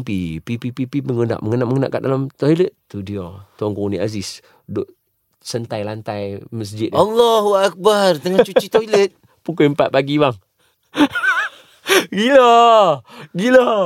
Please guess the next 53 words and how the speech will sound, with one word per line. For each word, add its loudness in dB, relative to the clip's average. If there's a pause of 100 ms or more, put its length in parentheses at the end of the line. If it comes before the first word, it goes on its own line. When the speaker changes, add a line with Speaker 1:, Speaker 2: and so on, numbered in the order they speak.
Speaker 2:
Allahu -12
Speaker 1:
Ini 4 (140)
Speaker 2:
Akbar. 8
Speaker 1:
orang 6
yang 6
ma-, 2
mati 0
baik 4
ni. 2
Ni 2
kita, 0 (500)
kematian 2
dia, 2
Speaker 2:
Mm-mm. -10
Speaker 1:
kalau 2
kita 0
cerita -2
apa 4
pun, 2 (280)
orang 6
tak -6
boleh 0
kata 2 (140)
dia 8
riak, 4
dia, 2
dia 2
Speaker 2:
Tak 2
ada, -2
Speaker 1:
belagak. 4
Speaker 2:
tak -2
ada, -4
Speaker 1:
Sebab 4
Speaker 2:
tak -8
ada. -8
Speaker 1:
kematian 2
dia 0
membuktikan 2
kita, 2
dia 4
bukan 6
orang 8
macam 0
tu. 6 (100)
Speaker 2:
Betul. 4 (480)
Speaker 1:
Dia 6
satu 10
orang 4
yang 4
baik. 6
Speaker 2:
Lima 6
puluh 4
ribu 2